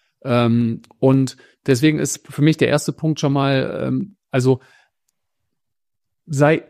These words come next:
versuche inspirierend zu sein, dass du die, dass die Menschen an, äh, sich an dich erinnern. Und wenn du dank der heutigen technischen Möglichkeiten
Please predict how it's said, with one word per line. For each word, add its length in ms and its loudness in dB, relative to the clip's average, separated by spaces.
versuche 560 2
inspirierend 760 0
zu 140 -6
sein, 300 0
dass 140 -2
du 120 -2
die, 340 -2
dass 180 -6
die 120 -2
Menschen 420 -2
an, 400 -2
äh, 240 -2
sich 240 -4
an 160 0
dich 320 -6
erinnern. 460 0
Und 80 -4
wenn 140 2
du 120 0
dank 320 -2
der 140 0
heutigen 400 2
technischen 440 -4
Möglichkeiten 760 -2